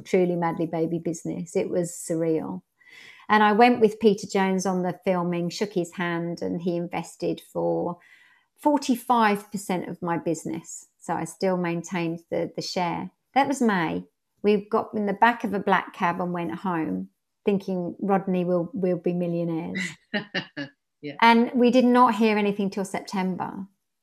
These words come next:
Speaker 1: to actually say what we needed to do next. And that was contracts. Basically, they sent contracts through, which my solicitor looked at and said,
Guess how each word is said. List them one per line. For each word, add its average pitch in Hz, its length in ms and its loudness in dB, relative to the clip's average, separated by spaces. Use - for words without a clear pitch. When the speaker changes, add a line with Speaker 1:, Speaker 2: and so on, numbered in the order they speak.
Speaker 1:
to 208 80 -4
actually 185 360 2
say 180 220 0
what 175 180 -2
we 185 120 -2
needed 175 320 -4
to - 120 -18
do 170 180 -2
next. - 640 -8
And 190 160 -2
that 220 200 -2
was 185 180 -2
contracts. - 880 -8
Basically, 185 600 -2
they 170 180 0
sent 160 340 -4
contracts - 540 -6
through, 165 360 -4
which 202 340 2
my 170 100 0
solicitor 170 560 -6
looked - 320 -6
at 160 180 -4
and 175 120 -6
said, 165 320 -6